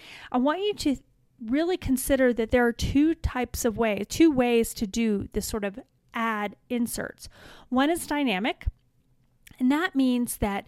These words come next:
no matter when somebody's listening to your podcast. So this is being recorded on July twenty-fourth, twenty twenty-three.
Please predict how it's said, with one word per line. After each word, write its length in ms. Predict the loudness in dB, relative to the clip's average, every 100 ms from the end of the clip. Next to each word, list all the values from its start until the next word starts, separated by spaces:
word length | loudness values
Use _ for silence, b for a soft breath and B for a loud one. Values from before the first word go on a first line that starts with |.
| b b b b
no 200 | 2 4
matter 420 | 4 4 4 4
when 800 | 2 0 4 4 4 0 -2 -4
somebody's 460 | -6 -2 -2 -2
listening 440 | -4 -8 -6 -4 -4
to 440 | -4 -2 0 0
your 380 | -2 -2 0 0
podcast. 540 | -4 -6 -8 -8 -8 -4
So 140 | -4
this 380 | 0 2 2 2
is 340 | 0 2 0
being 200 | -2 -2
recorded 400 | -2 0 0 0
on 160 | 0 -2
July 400 | 0 4 4 4
twenty-fourth, 760 | 2 2 2 4 4 4 2
twenty 300 | 0 2 2
twenty-three. 540 | 0 -2 -2 -4 -6